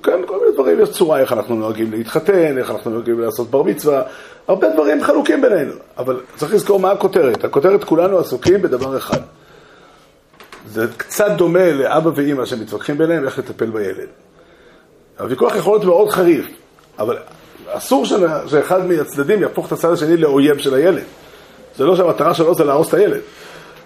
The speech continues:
אנחנו שנינו ביחד עסוקים בשאלה איך מטפלים בילד שלנו.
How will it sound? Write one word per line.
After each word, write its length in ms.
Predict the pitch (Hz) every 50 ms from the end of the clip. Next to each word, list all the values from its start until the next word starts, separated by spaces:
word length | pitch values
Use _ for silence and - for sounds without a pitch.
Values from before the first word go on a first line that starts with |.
| - - - -
אנחנו 280 | - - - - - -
שנינו 320 | - - 240 262 277 262
ביחד 320 | 190 185 214 220 214 226 208
עסוקים 340 | 190 - - 165 190 240 208
בשאלה 260 | 196 156 165 190 208
איך 200 | 185 - - 185
מטפלים 460 | 185 185 - - 170 165 170 165 156
בילד 340 | 147 139 131 120 117 113 -
שלנו. 200 | - 98 95